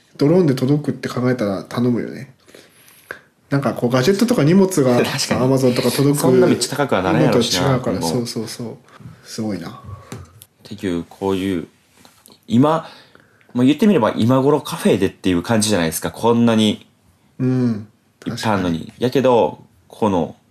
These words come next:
Speaker 2: 隙間ではないけど、まあ、こういうところで、こんな成長する企業あるんやと。
Speaker 1: 中国で千四百店舗ですね、今は。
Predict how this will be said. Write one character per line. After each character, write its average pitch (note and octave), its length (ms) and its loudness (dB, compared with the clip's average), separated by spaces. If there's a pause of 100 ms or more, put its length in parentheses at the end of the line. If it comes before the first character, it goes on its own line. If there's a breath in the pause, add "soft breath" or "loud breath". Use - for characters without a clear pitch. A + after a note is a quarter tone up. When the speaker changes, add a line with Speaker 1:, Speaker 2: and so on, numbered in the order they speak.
(220)
Speaker 2:
隙 - 340 -2
間 C3+ 220 4
で B2+ 100 2
は A2 80 2
な F#2 120 0
い F2 100 -4
け E2+ 100 -4
ど、 D#2 340 -2
ま - 120 -12
あ、 - 20 -20
こ - 140 -6
う F#2+ 40 2
い F#2 40 -4
う - 20 -6
と F#2+ 100 -8
こ E2+ 100 -4
ろ E2+ 100 -4
で、 E2 260 -4 (560 loud breath)
こ - 160 -14
ん F#2+ 40 -8
な F#2 80 -8
成 F#2+ 180 -4
長 F#2+ 140 -4
す - 140 -8
る F2 60 -10
企 F#2 180 -6
業 D#2+ 140 -4
あ D#2 60 -2
る F2 60 -4
ん E2 80 -6
や B1+ 200 -12
と。 - 80 -20 (420)
Speaker 1:
中 G3 440 2
国 D3 200 -2
で E3 240 2
千 C3+ 240 -2
四 B2 120 -2
百 A#2 200 -6
店 A2 260 -8
舗 E2+ 260 -10
で - 80 -16
す - 120 -20
ね、 C3+ 240 -12
今 A2+ 180 -16
は。 B2 160 -20